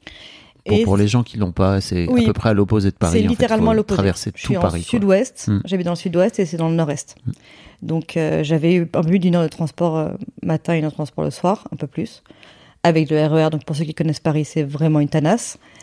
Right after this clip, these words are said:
Speaker 2: Et, euh, et donc, du coup, en plus, il y a eu la grève des transports à ce moment-là, en décembre.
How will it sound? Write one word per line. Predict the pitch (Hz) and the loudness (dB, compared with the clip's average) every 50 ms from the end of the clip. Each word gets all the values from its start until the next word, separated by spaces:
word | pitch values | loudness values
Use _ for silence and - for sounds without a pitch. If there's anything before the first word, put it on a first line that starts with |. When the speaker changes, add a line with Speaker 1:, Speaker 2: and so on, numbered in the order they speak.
| - _ _ _ _ - | -20 _ _ _ _ -4
Speaker 2:
Et, | - 165 165 160 160 | 0 0 2 2 2
euh, | 156 151 147 - - - - - - - - - - 50 50 - - - - - - _ _ _ - | 2 0 0 -2 -4 -6 -8 -12 -16 -18 -18 -18 -16 -16 -16 -18 -20 -20 -20 -20 -20 _ _ _ -2
et | - 190 | 0 2
donc, | 180 185 175 | 4 4 4
du | 170 180 | 2 2
coup, | - 247 | 2 2
en | 226 196 | 2 2
plus, | 220 220 | 2 2
il | - | 2
y | 170 | 2
a | |
eu | 160 | 4
la | 156 160 | 4 2
grève | 156 165 196 214 | 2 2 2 2
des | 196 208 | 2 2
transports | 196 - 190 165 - 214 190 | 0 0 -2 0 0 -2 -2
à | |
ce | - 175 | 0 0
moment-là, | 165 156 160 170 | -2 0 0 0
en | 170 | -2
décembre. | 156 151 156 - - 180 190 208 | 0 -2 -2 -2 -2 -2 -2 -2